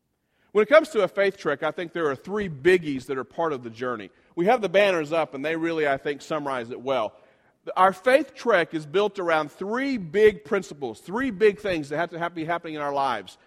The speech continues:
for us to be made whole. We have to be loving God and others. But first we gotta love God, but we gotta be loving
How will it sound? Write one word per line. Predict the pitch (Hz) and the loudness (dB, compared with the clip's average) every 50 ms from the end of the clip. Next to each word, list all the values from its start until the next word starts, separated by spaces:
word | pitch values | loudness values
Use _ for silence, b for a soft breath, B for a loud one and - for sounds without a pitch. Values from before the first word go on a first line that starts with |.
| b b _ | b b _
for | - 165 165 | 0 2 2
us | 160 160 | 2 0
to | - 156 | -4 -8
be | 156 | -6
made | 147 147 143 143 135 | -4 -4 -4 -4 -2
whole. | 151 143 123 - 151 b b b b b b | -2 -2 -2 -4 -6 b b b b b b
We | 180 196 | 0 4
have | 202 220 226 - | 4 4 4 2
to | 214 | -2
be | 196 208 | -8 -4
loving | 196 208 233 262 302 330 277 247 | 6 8 10 10 10 6 2 0
God | 208 240 226 220 220 214 | 2 6 6 8 6 6
and | 208 196 | 4 4
others. | 196 190 180 156 135 113 98 - - - - - - - _ _ _ _ _ _ _ _ _ _ _ _ _ _ _ _ _ _ _ _ _ _ _ _ _ _ _ _ _ _ | 4 4 4 4 0 -4 -6 -10 -16 -16 -18 -18 -20 -20 _ _ _ _ _ _ _ _ _ _ _ _ _ _ _ _ _ _ _ _ _ _ _ _ _ _ _ _ _ _
But | 165 - - - | -10 -8 -4 -2
first | 208 220 214 - | 0 0 0 -2
we | 220 | -2
gotta | 196 185 180 170 | -2 -2 0 0
love | 165 165 160 143 | 0 -2 -2 -2
God, | 143 135 131 | -2 -2 -2
but | 135 151 | -2 -6
we | 190 214 | -6 -4
gotta | 226 208 196 175 | -4 -4 -4 -6
be | 170 156 | -8 -8
loving | 156 170 196 220 240 247 233 190 175 147 107 92 82 | -8 -10 -10 -8 -8 -8 -8 -8 -8 -8 -8 -10 -14